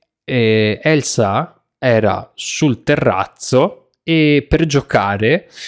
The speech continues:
è saltata giù dal terzo piano. Stramazzare significa cadere in realtà.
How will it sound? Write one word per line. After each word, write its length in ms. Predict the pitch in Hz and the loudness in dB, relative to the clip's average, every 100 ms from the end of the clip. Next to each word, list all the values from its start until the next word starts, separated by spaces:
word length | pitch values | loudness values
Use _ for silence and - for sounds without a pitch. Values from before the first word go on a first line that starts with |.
| - - _ _ | -18 -20 _ _
è 180 | 156 143 | -4 -4
saltata 880 | - - 131 127 - 127 113 117 | -4 -2 -2 -2 -2 -2 0 -2
giù 240 | 107 120 113 | 0 0 2
dal 280 | 104 101 | 0 -2
terzo 380 | - 104 - 113 | -2 -4 -2 -6
piano. 420 | - 98 92 101 | -2 -4 -4 -6
Stramazzare 1040 | 117 - 165 117 117 113 - - 147 151 156 | -4 -4 -2 -2 -2 -4 -6 -4 -4 -2 -4
significa 480 | - 123 - - - | -2 -2 -2 -8 -6
cadere 840 | - 113 107 98 92 98 92 - | -4 -2 0 0 -2 -2 -4 -6
in 140 | 107 101 | -6 -4
realtà. 600 | 101 95 - 98 - | -6 -8 -12 -12 -12